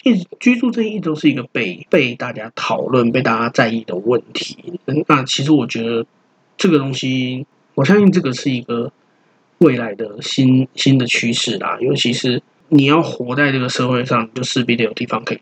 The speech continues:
住。那，那既然买不起房，至少要租得起房吧。这，我相信这个也是未来最需要、未来很需要被大家讨论的课题。尤其是其实，其实我们的宪法里面并没有提到，应，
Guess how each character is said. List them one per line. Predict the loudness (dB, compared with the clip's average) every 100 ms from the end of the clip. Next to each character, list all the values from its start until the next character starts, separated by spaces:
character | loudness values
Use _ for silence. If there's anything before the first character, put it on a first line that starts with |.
| -8
住。 | -4 -4 -6 _ _ _
那， | 0 0 -4 _ _ _
那 | 2 2 -2 _ _ _
既 | 2
然 | 4 2
买 | -2
不 |
起 | -2 -2
房， | -6 -10
至 | -6 -4
少 | 0
要 | 0
租 | 0
得 | -2
起 | -4
房 | -6 -10
吧。 | -10 -10 _ _
这， | 4 6 4
我 | -4 -4
相 | -2
信 | -2
这 | -2
个 | -4
也 | -6
是 | -8 -4 -4 -8 _ _ _ _
未 | 2 4 2
来 | -4 -8
最 | -6 -6
需 | 0
要、 | 2 2 0 _
未 | 2
来 | 2
很 | -2 -8
需 | -2
要 | 0 0
被 | -2
大 | -4
家 | -4
讨 | -2 -2
论 | -2 -2
的 | -4
课 | -2 2 2 0
题。 | -4 -4 -6 -14 _ _
尤 | 2
其 | 4 4
是 | 2
其 | 0 -4
实， | -4 -6 -10 _ -4
其 | 4
实 | 6
我 |
们 | 6
的 | 2
宪 | 2
法 | 0 -2
里 |
面 | -4 -2
并 | 0 0
没 | -2
有 | -6
提 | -8 -12 -12 -2
到， | 0 2
应， | 0